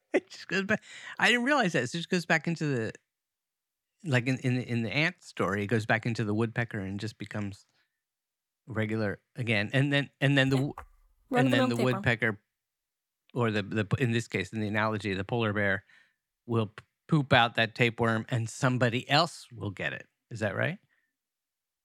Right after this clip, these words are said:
Speaker 1: That's what's gonna
Speaker 2: Mm-hmm.
Speaker 1: happen.
Speaker 2: Of course, mind
Speaker 1: Yeah.
Speaker 2: you, it's not like, you know, one tapeworm, one egg, m-, like a, some sort of, I don't know, infectious
Speaker 1: Ah.
Speaker 2: football.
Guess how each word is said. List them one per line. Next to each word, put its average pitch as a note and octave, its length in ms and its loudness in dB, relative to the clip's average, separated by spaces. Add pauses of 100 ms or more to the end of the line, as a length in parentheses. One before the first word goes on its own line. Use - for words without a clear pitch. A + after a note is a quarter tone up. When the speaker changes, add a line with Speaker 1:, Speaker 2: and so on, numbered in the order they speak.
(560)
Speaker 1:
That's - 180 -4
what's A2 160 -2
gonna - 180 -6
Speaker 2:
Mm-hmm. A#3+ 80 2
Speaker 1:
happen. B4+ 180 -4 (640)
Speaker 2:
Of C#4+ 120 6
course, F4 260 2
mind C4 240 4
Speaker 1:
Yeah. B3 80 2
Speaker 2:
you, A3+ 100 2 (440)
it's - 280 0
not A#3 240 2
like, G3+ 260 -2 (120)
you G3 120 -2
know, F#3 160 -2
one G3+ 300 -2
tapeworm, G3 520 -2
one F#3 180 -2
egg, G3+ 360 -2 (320)
m-, G3 160 -6
like F#3+ 180 -2
a, - 220 -2
some G3 180 -2
sort G3 200 0
of, F3 100 -6 (500)
I F#3+ 80 -2
don't F#3 120 -2
know, F3+ 120 -2
infectious F#3 520 0
Speaker 1:
Ah. G#2 80 4
Speaker 2:
football. B3 460 2